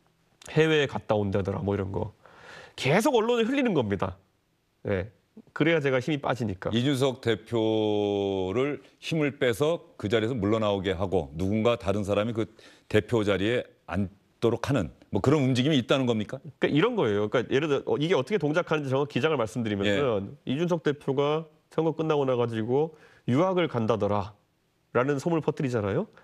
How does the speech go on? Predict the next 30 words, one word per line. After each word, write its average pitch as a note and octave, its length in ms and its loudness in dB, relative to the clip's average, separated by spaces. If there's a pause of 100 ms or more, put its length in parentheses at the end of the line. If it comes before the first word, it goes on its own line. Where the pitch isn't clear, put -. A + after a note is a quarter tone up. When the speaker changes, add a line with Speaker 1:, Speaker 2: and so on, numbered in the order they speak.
(280)
Speaker 1:
그럼 G#3+ 140 -2
당장 F#3 340 2
원내에서 A#3 560 2
어떤 F3 220 -2
일이 D#3 100 2
발생하면은 A#2 680 0
원내 E3+ 360 0
의원들 C#3+ 340 0
중에 B2+ 140 -2
"아, F#3+ 120 -4
이준석 G3 320 -2
대표가 F3 420 -2
그래, F3+ 180 -2
그럼 F#3 200 -2
그럴 F#3+ 200 0
수도 - 160 -8
있겠다. D#3 480 0
그럼 D#3+ 200 0
어디 D3+ 180 0
간다고 E3 400 0
하니까 C3 520 -2 (640)
뭐 F3 80 -2
한동안 A3+ 360 2
이준석 G3+ 280 -2
대표랑 F#3 300 0
친해지기보다는 E3 760 0
당구에 G#3+ 300 0
남아있을 D3+ 360 0
사람들이랑 D3+ 360 2
친해져야겠다." G#2+ 1000 0